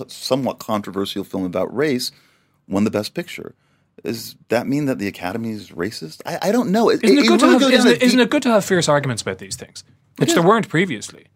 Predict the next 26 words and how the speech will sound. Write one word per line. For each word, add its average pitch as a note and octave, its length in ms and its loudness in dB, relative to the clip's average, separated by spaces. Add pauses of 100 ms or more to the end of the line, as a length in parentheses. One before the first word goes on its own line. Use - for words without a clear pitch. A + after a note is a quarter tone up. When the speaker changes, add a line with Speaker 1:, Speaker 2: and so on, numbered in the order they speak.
(120)
Speaker 2:
You C#3 100 0
know, C3+ 180 2
nobody E3+ 260 2
was A#2+ 140 0
talking C3 300 -2
about G#2+ 260 -2
these G#2+ 260 -4
clear B2 440 -2
racial A2 320 -2
disparities A2+ 560 -6
twenty G#2 260 -10
years B2+ 240 -12
ago. G2 200 -16
Isn't C3+ 140 -6
it F#3 80 -6
good A#3 160 -6
to - 60 -4
Speaker 1:
Yeah, G3 60 6
Speaker 2:
have - 100 -2
these A#2 140 -2
arguments? - 340 -8
Speaker 1:
it G2 80 -2
is D3 220 -4
good. - 220 -2
But G#3+ 100 6
it's C4 160 -2